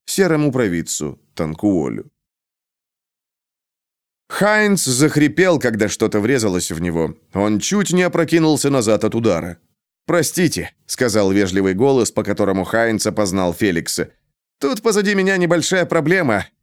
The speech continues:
Метательная звезда прожужжала мимо уха Хайнца. Запах дыма заполнил его ноздри. Он поглядел в коридор, заполненный несущимися крысы людьми. Холодная ярость поднялась в нем.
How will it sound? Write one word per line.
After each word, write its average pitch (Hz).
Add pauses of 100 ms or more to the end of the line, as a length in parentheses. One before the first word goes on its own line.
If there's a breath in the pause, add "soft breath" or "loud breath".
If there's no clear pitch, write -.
(420)
Метательная 127
звезда 127
прожужжала 110
мимо 107
уха 104
Хайнца. 98 (340 soft breath)
Запах 170
дыма 185
заполнил 156
его 143
ноздри. 98 (320 soft breath)
Он 90
поглядел 92
в -
коридор, 101
заполненный 90
несущимися 92
крысы 92
людьми. 92 (300)
Холодная 180
ярость 180
поднялась 92
в 85
нем. 82